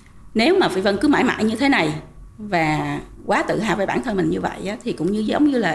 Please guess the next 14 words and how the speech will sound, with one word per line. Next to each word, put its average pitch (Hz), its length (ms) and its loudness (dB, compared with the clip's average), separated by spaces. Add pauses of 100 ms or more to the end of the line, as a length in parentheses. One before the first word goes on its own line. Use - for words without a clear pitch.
ếch 190 180 -4
ngồi 196 100 -2
đáy 175 140 -2
giếng 202 180 -2
thôi. 190 220 -4 (1700)
Ếch 311 200 0
ngồi 226 160 0
đáy 175 220 0
giếng 240 200 0 (120)
thì 156 280 0 (480)
coi 247 140 0
trời 185 180 0
bằng 151 200 -2
vung. 202 180 2